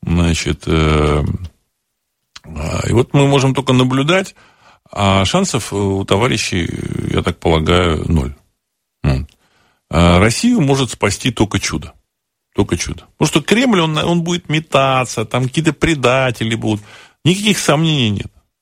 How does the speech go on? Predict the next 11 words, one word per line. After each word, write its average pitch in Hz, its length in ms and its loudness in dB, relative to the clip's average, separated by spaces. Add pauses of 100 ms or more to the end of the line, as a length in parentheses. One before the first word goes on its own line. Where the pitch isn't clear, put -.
(280)
Поэтому 202 360 2
я 190 180 2
уже 156 180 -2
щас 160 220 -2
смотрю 202 480 0
вот 143 160 2
на 120 100 0
какие-то 113 320 -2
вот 98 140 -4
глупые 104 460 0
шаги 85 460 -6